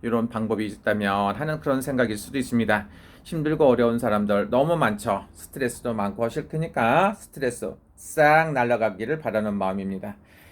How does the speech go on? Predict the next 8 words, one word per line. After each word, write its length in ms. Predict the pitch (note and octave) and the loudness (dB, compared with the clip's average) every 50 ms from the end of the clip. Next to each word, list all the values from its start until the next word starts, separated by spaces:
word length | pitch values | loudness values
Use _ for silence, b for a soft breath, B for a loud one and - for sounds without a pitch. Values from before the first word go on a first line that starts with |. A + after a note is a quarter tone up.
| b b b | b b b
그리고 600 | C#3+ A#2+ B2+ B2 A#2+ A2 G#2+ B2+ D#3 F#3 G3 - - | -4 -2 0 2 2 4 4 4 4 4 2 0 -4
이걸 200 | - G#2 A2 G#2+ | -4 -2 -2 -2
받으시는 500 | - A2+ G2+ G2 G#2+ - - G#2+ G2 G2+ | -2 -2 -4 -4 -6 -6 -6 -4 -4 -2
분은 260 | G2 G#2 G2+ G2 G2 - | -2 -2 -2 -4 -4 -2
꼭 380 | - F3+ G#3 A3+ A#3+ A#3 - - | 2 6 6 6 6 4 0 -12
소원 320 | - - - D3+ B2 A#2 A2 | -14 -8 -4 -4 -4 -2 -4
이루시길 600 | G#2 G#2+ G#2 F#2 - - C#3+ E3+ G3+ - - _ | -4 -6 -6 -8 -8 -6 -4 -4 -4 -4 -6 _
바랍니다. 480 | - A#2+ G#2 F#2+ G2 F#2 F2 A2 - | -8 -6 -4 -4 -2 0 -2 -2 -2